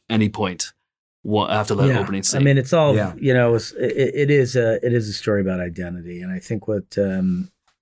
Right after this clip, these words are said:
Speaker 2: uh, you know, what's interesting is his father stole his identity, as a child.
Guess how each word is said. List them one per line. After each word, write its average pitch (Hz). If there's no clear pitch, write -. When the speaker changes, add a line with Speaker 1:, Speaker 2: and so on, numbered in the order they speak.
Speaker 2:
uh, 98
you 104
know, 98
what's 98
interesting 107
is 98
his 95
father 101
stole 101
his 87
identity, 85
as 104
a 87
child. 87